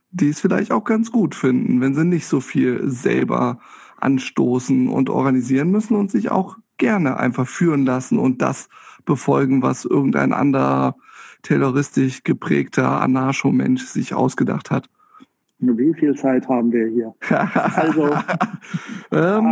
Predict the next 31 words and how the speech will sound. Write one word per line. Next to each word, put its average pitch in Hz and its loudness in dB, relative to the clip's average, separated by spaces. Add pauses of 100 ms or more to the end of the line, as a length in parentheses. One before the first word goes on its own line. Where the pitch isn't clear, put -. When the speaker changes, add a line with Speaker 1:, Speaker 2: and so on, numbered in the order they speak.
(300)
Speaker 2:
ähm, 135 -6 (120)
Speaker 1:
vierzehn 185 2
Speaker 2:
um, 165 2
um 190 2
Speaker 1:
Minuten. 196 0
Speaker 2:
es, - -8 (520)
ja, 160 2
um, 175 -2
um 185 0
es 170 0
kurz 190 2 (160)
zu 160 2
sagen, 147 0 (260)
Speaker 1:
<laughs> - -20
Speaker 2:
äh, 151 2 (100)
das 156 0
ist - -4
ein 147 2
Mythos. 147 0
Ja, 170 0
es - -2
gibt 180 0
Speaker 1:
Mhm. 151 0
Speaker 2:
devote 143 2
Me-, 170 0
Menschen, 160 0
äh, 160 2
meinetwegen, 170 0
okay, 160 0
aber, 156 0
äh, 160 0